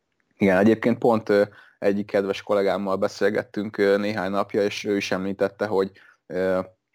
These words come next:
olyan ismerőse, aki egyébként prompt, ö, piachoz kapcsolódóan dolgozik a szakmában, nagyon erősen, ö, figyeli egyébként a, az opciós piacot,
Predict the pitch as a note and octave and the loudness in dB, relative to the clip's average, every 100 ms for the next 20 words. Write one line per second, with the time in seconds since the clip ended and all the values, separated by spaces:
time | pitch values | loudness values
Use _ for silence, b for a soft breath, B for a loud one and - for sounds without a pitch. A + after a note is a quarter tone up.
0 | _ _ _ - A#2+ G#2 G#2+ - G#2+ G2+ | _ _ _ -6 0 2 0 -2 -2 0
1 | F#2+ G2+ F#2+ G2+ G2+ G2 - G2 - A2 | 0 0 2 2 2 2 -2 -8 -2 0
2 | G2+ - - G#2 F#2+ G2 G#2 F#2+ - F#2+ | 0 -2 -10 -4 -2 0 2 2 0 -6
3 | - G#2 G2 - F#2+ G2 F#2+ F#2 G2+ G2+ | -2 -2 -2 -2 -2 2 0 2 2 4
4 | G#2 G#2 F#2+ - G#2 - G#2+ G#2+ A2+ A2+ | 0 -2 -6 -4 -6 -4 -2 0 -2 -4
5 | b b b b A#2 G#2+ G2 F#2 F#2+ - | b b b b 0 0 2 0 -2 -6
6 | F#2+ F#2+ - F#2+ - G#2 F#2+ F#2+ F#2 F#2+ | -10 -10 -6 -6 -4 0 2 4 2 2
7 | F#2+ - G2 F#2+ F#2 F#2 A#2+ - F#2+ F#2 | -2 -2 -4 0 2 2 0 -4 -4 0
8 | G2 G2 - G2+ - G#2+ G#2 G2+ G#2 G2 | 0 -2 -2 -2 -2 0 0 0 -4 -6